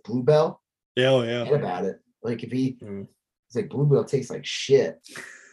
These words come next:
Speaker 1: Greg Abbott would be voted out of office in a minute. That's not a joke. I feel,
Speaker 2: Yeah.
Speaker 1: I, I never, I, I felt that way when I lived there, and I dealt with a lot of people, uh, at the company I worked at. I was like, "Man, no one gives a shit about anything." But, like,
Speaker 2: <laughs>
Speaker 1: if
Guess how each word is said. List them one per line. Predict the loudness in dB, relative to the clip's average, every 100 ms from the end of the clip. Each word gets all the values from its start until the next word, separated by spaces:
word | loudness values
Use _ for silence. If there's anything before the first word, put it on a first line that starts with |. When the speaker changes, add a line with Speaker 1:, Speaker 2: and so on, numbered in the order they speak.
| -20 _ _ 4
Speaker 1:
Greg | 4 4
Abbott | 0 -2
would | -4 -6
be | -4
voted | -2 0 -2
out | -2
of | -4
office | -4 -8 -12
in | -10
a |
minute. | -8 -8 -2
That's | -2 0
not | 0
a | 0
joke. | -2 -4 -4 -8 _ -6 2 4
I | 6
feel, | 4 2 2 4
Speaker 2:
Yeah. | 8
Speaker 1:
I, | 8 8 6
I |
never, | 6 2 4 4
I, | 4 4
I | 0
felt | 2 -4 -2
that | -4 -2
way | -2
when | 0
I | 0
lived | 4 4 4
there, | 2 2
and | 0
I | -2
dealt | -6 -4
with | -6 -6
a | -2
lot | -2
of | -2
people, | -4 4 6 6 0 _ _ _ -2
uh, | 0 0 -4
at | -6 -8
the |
company | -4 -2 0
I | 4
worked | 4 4
at. | 4 4 0 -2
I | -4
was | -2
like, | -4 -4 -8 _ _ _ _
"Man, | -12 -12 -12 _ _
no | -6
one | -4
gives | -4 -10
a |
shit | -10 -6 -6
about | -6 -8
anything." | -6 -6 -8 -12 -8
But, | -8 -2
like, | -2 -2 -8 -4
Speaker 2:
<laughs> |
Speaker 1:
if | -4 -2